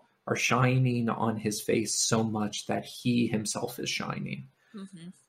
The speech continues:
Speaker 1: uh, with, with the brightness of the sun. And that is the depiction of Moses.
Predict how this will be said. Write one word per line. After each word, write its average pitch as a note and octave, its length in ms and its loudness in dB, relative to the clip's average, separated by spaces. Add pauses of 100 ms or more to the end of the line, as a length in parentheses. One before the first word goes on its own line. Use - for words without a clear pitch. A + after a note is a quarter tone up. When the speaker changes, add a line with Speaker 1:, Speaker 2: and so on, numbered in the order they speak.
(100)
Speaker 1:
uh, - 280 0
with, A#2 440 0
with A#2+ 200 0
the G#2 40 2
brightness G#2 520 0
of - 180 -8
the B2+ 80 -4
sun. - 380 -4 (1400)
And D#3+ 120 6
that D4 160 0 (1160)
is D3 140 4
the D3 120 4
depiction C3+ 460 4
of - 120 -2
Moses. - 760 2